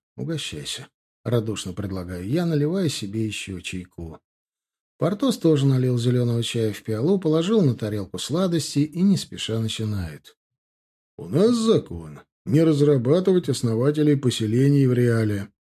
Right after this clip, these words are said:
Их и немного, всего трое граждан России. Но на местах встречаются дуреломы, которые нарушают закон в надежде на будущую награду. Один из таких полицейских разрабатывал тебя до вчерашнего дня и даже добыл информацию, по которой тебя можно вычислить.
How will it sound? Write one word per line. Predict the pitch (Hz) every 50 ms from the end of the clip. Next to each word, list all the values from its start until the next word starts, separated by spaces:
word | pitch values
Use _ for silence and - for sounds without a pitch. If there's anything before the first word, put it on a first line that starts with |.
| _ _ _ _ _ _ _ _ _ _
Их | - 87 92 - -
и | 107 110
немного, | 120 120 120 123 135 165 175 156 120 98
всего | 87 - - 107 131 143 147
трое | 143 143 151 151 151 143
граждан | 131 143 147 147 135 120 120 139 139
России. | 131 143 143 135 - - 139 127 104 87 76 69 65 - _ _ _ _ _ _ _ _ _ _ _ _ _
Но | - 131 175
на | 190 196
местах | 196 190 185 - - - 180 180 185 170 143
встречаются | - - - 143 143 127 - - 139 147 147 143 135 - - 123
дуреломы, | 123 127 135 135 135 135 135 139 139 131 123 120 113
которые | 104 117 113 107 156 156 151 151 147
нарушают | 147 151 147 151 143 - - 143 147 147 143 120
закон | 117 131 131 120 - 151 165 160 151 135
в | 131
надежде | 135 131 123 127 147 160 151 131 131 139
на | 135 131 120
будущую | 110 113 127 127 123 120 107 - - 113 113
награду. | 113 110 107 104 113 110 113 104 92 82 85 78 71 69 - _ _ _ _ _ _ _ _ _ _ _ _ _ _ _ _ _ _ _ -
Один | 82 92 139 214 254 247
из | 196 135
таких | - 123 113 98 101 101 - -
полицейских | - 107 110 107 - - 160 175 170 - - 131 117 -
разрабатывал | 123 120 123 113 127 131 139 143 175 190 175 151 151 143 131
тебя | - 131 123 143 165 160
до | 139 127
вчерашнего | 113 - 120 120 147 151 139 - 143 139 135 127
дня | 120 123 147 165 160 143
и | 123
даже | 123 143 147 135 131
добыл | 123 127 127 123 131 151 156 151
информацию, | 139 127 - 127 127 127 131 147 160 165 147 - - 113 101
по | 95 104 92
которой | 120 113 110 - 147 151 147 135
тебя | - - 127 131 123
можно | 120 131 139 135 123 135 139
вычислить. | 131 123 123 123 117 101 - 98 90 - - 85 82 80 - - - _